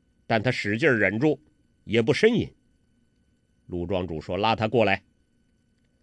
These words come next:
两名头领抓住完颜康的手臂，把他拉到榻前。陆庄主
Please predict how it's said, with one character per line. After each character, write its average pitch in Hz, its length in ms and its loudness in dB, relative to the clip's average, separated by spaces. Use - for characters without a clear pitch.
两 170 300 8
名 254 160 6
头 269 200 4
领 175 220 6
抓 254 280 6
住 190 180 2
完 165 180 8
颜 233 160 8
康 208 200 0
的 165 60 4
手 120 200 2
臂， 160 320 -4
把 90 120 -2
他 101 100 -4
拉 127 240 2
到 107 160 0
榻 82 200 -6
前。 87 300 -12
陆 202 240 4
庄 185 240 6
主 135 360 0